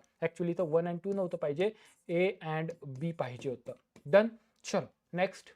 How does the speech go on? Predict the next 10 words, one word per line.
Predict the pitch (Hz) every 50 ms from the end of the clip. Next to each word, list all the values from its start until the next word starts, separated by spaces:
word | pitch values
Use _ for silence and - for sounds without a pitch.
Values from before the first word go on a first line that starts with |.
| _ _ _ _ _ _ _ _ _ _
डॅ | 165 185 190 202
डॅ | 196 220 220 214
डॅ | 202 196 180
डॅश | 165 175 190 214 - - -
हे | - - 185
चांगल्या | 180 - - 208 185 180 180 190 196 214 226
शैक्षणिक | 220 - - 170 165 165 - - 185 185 196 208 202
साधनाचे | - - 180 160 147 156 156 156 151 - -
वैशिष्ट्य | 190 170 151 143 143 - - 180 - - - 190 185
नाही. | 175 170 175 190 208 226 214 - 214 190 202